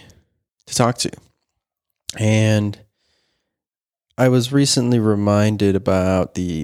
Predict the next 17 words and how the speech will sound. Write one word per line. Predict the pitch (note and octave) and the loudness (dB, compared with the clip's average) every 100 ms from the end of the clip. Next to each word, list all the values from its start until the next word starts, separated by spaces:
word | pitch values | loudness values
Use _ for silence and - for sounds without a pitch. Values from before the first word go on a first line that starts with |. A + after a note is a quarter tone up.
| - | -8
power | - A2 G#2 G#2+ G2+ | -6 -2 0 0 0
of | F2 - _ _ - | -2 -8 _ _ -6
conversation | A2 G#2 - - - - - - _ - | -6 -4 -4 -4 -6 -8 -14 -20 _ -20
and | B2 | -14
just | G2+ G#2+ - | -6 -4 -2
how | G#2 G2 G2 A2 - _ _ _ _ _ - | -2 0 -2 -4 -10 _ _ _ _ _ -4
meaningful | A2+ A#2+ A#2 G#2+ - G2+ | 0 2 2 -2 0 0
it | G2 | 2
is | F#2+ F#2+ F#2+ - | 2 0 -2 -6
to | G#2+ | -6
have | G#2 G2+ G2 | 0 0 0
conversations | - G#2+ G2 F#2+ G2+ F#2+ - F2+ F2 F2 | -2 -2 -2 -4 -4 -4 -4 -6 -6 -4
with | G2+ G#2 | -4 -2
other | - F#2 F2+ | -2 -2 -2
people | - G2+ - - D#3 _ _ _ _ _ _ _ _ _ _ _ _ _ _ _ _ _ - | -4 -8 -6 -6 -6 _ _ _ _ _ _ _ _ _ _ _ _ _ _ _ _ _ -4
about | A2+ G#2+ G2 G2 F2+ F#2 - - - _ _ _ _ _ _ _ _ _ _ _ _ _ _ _ _ _ _ _ | 0 2 2 2 2 -2 -6 -18 -20 _ _ _ _ _ _ _ _ _ _ _ _ _ _ _ _ _ _ _
anything. | A#2+ A#2 G2+ - - - | -2 0 -2 -6 -14 -18